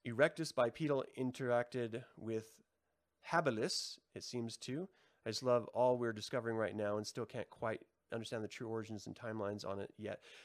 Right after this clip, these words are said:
Jason, you're absolutely right. And this is the aspect of this I also wanted to sort of nail down before I wa-, went off on a rant here. We still don't know. Like,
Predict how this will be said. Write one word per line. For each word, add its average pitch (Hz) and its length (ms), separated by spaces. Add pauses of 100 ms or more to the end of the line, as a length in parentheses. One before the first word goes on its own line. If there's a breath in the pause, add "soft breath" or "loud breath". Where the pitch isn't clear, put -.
(400 soft breath)
Jason, 208 320
you're 151 120
absolutely 185 280
right. 127 140
And 135 100
this 170 160
is 151 160 (240)
the 139 100
aspect 147 300
of 123 60
this 120 160
I 117 100
also 120 320
wanted 113 220
to 95 160 (840)
sort 123 200
of 110 60
nail 117 200
down 113 200
before 110 220
I 107 40
wa-, 107 340
went 113 200
off 104 100
on 104 60
a 98 60
rant 104 220
here. 104 180 (1200 soft breath)
We 147 120
still 202 240
don't 170 200
know. 143 320 (1000)
Like, 147 180